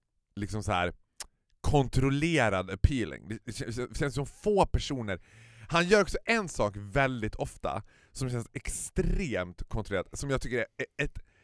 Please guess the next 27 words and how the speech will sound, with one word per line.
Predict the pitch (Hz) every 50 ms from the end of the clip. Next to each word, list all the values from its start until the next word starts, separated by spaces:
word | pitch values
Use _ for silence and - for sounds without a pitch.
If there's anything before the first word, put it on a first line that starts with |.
| _ _ _
av | - 156
de | 147 151
första | 135 - - - 208 202 - - - - 170
kännetecknen | - - 123 123 117 - 117 107 - 98 87 85
på | -
att | 101 101
någon | - 107 101 92
är | - - 90 95 87 - - _ _ _ _ _ _ _ _ _ _
kackadulldude. | - - 415 427 427 - _ _ _ _ _ - - 403 403 392 403 392 381 370 415 415 403 381 370 359 339 320 311 302 285 277 269 294 120 113 - 123 -
Man | 165 175 160 151
vet | 180 185 151 139
att | 131
någon | 123 117 113 110 110 110
är | 117
riktigt, | 143 139 - - - 107
riktigt | 110 110 92 95 87 90
galen. | 123 123 131 131 104 85 90 - - - - - - -
Det | - - 151
är, | 165
den | 160 151 -
avslutar | 156 160 175 180 147 156 165 135 - 123
varje | 113 107 139 147 151 160 160 151
mening | 127 123 123 123 127 123 120 110
med | 107 104 101
sånt | - 113 107
här. | - 123 104 101 92 101 127 - - - 151 127 156 170 - - 131 - - 120 - _ _ _ _ _ _ _ _ _ _ _ _ _ _ _ - -
<laughs> | 135 - 202 196 - 170 156 151 143 - 131 110